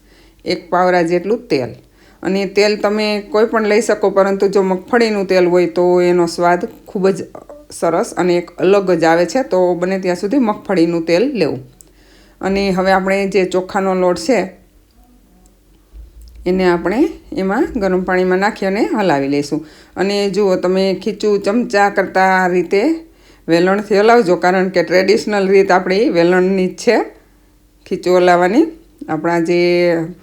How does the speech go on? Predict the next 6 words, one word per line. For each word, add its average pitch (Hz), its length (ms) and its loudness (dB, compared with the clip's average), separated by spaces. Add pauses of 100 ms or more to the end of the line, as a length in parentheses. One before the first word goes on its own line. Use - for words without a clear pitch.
(320)
પૂર્વજો 185 500 2
હતા 170 360 2 (160)
એ 175 320 2 (460)
ખીચું 247 480 0 (360)
આનાથી 202 420 0
જ 320 60 -4